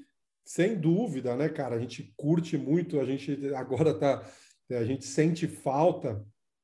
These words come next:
dos eventos, mas o evento é parte, é uma parte de, de todo um processo. Então, é, de um certo, de, de, de um lado,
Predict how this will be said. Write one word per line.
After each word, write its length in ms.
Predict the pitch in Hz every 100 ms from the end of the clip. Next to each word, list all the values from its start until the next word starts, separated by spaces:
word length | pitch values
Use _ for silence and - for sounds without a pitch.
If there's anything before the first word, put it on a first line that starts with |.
| _ _ _ _ _
dos 240 | 117 135
eventos, 600 | 135 104 120 147 196 156
mas 240 | 147 180 196
o 120 | 247
evento 720 | 208 160 180 262 - 180 151
é 120 | 202
parte, 960 | 254 - - 175 208 262 - - 139 104 - _
é 100 | 113
uma 220 | 185 233 294
parte 760 | - 170 175 190 - 247 196
de, 300 | 160 143 190 185
de 160 | 139
todo 320 | 190 202 185 214
um 100 | -
processo. 840 | 262 262 - 220 151 117 - 110 - _ _ _ _ _ _ -
Então, 880 | 123 - 151 175 202 190 160 113 107 - - -
é, 500 | 139 131 127 127 120 - - -
de 180 | 107 156
um 80 | 202
certo, 640 | - 196 180 - 143 127 117
de, 240 | 120 170
de, 380 | 120 123 175 139
de 120 | 117
um 140 | 185 175
lado, 720 | 165 220 240 131 117 104 104